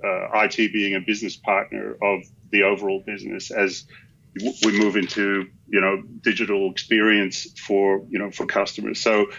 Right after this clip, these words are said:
from a, from a business perspective, you know, companies are trying to, you know,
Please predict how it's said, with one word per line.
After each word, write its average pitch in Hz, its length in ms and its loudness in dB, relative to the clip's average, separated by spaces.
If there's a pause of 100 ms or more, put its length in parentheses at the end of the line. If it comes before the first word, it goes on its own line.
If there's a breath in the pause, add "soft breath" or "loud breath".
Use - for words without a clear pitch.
(760 loud breath)
from 120 220 2
a, 113 180 6
from 117 180 0
a 110 60 4
business 131 380 0
perspective, 104 540 -4
you 107 100 0
know, 104 100 -2
companies 110 440 -4
are 101 40 -4
trying 107 400 0
to, 101 300 0 (140)
you 104 80 -2
know, 101 200 -2